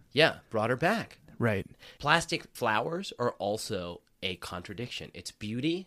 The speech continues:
Speaker 1: but it's also artifice. That is what Stacy deals with when she is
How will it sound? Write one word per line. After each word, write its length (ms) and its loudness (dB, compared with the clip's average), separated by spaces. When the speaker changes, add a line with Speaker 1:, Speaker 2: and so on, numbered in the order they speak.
Speaker 1:
but 100 0
it's 140 -2
also 340 -2
artifice. 600 -6
That 200 6
is 200 0
what 160 2
Stacy 360 0
deals 380 -4
with 380 -6
when 280 0
she 280 0
is 200 -2